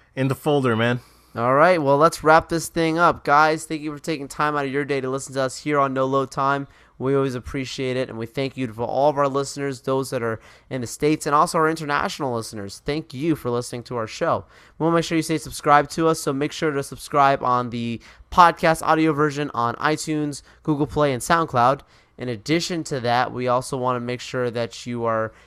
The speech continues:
Speaker 2: able to write a review if you're an iTunes subscriber, so that always helps us and other people who are finding our show.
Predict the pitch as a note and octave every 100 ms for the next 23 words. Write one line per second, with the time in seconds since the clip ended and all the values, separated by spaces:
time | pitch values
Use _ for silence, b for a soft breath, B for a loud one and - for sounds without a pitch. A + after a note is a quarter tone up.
0 | b - C3 A#2+ A#2+ B2 A#2 A#2 A2+ G#2
1 | A2 C3 C3+ B2 A#2 G2+ A2+ A2+ C3 C3
2 | C3 - C#3+ D3 D#3 D#3+ - B2 A2 A#2
3 | A#2 A#2+ A#2 B2+ B2 - - b b -
4 | B2+ B2+ B2 A2 A#2 A2+ B2 - A#2 A2
5 | - A2+ A2+ G#2+ - - C3 C#3+ D#3